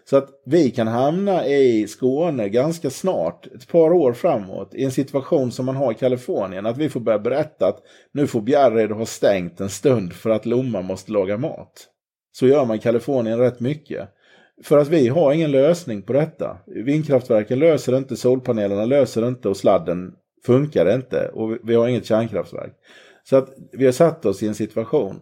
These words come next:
Och samtidigt så låter vi då, eh, Facebook och andra bygga gigantiska, eh, anläggningar runt, eh,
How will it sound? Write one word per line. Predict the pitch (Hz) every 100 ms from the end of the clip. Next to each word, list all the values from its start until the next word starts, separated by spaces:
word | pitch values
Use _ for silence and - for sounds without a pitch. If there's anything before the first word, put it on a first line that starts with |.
| _ -
Och | 120
samtidigt | 143 156 165 127 110
så | -
låter | 113 110 110
vi | 117
då, | 160 156 131
eh, | 117
Facebook | 113 135 123 - 104 107
och | 110
andra | 120 107
bygga | 98 101 104
gigantiska, | 101 104 120 107 98 95 - 98 95 95 95
eh, | 101 98 104
anläggningar | 123 113 101 90 98 95 95
runt, | 107 107 92 - -
eh, | 90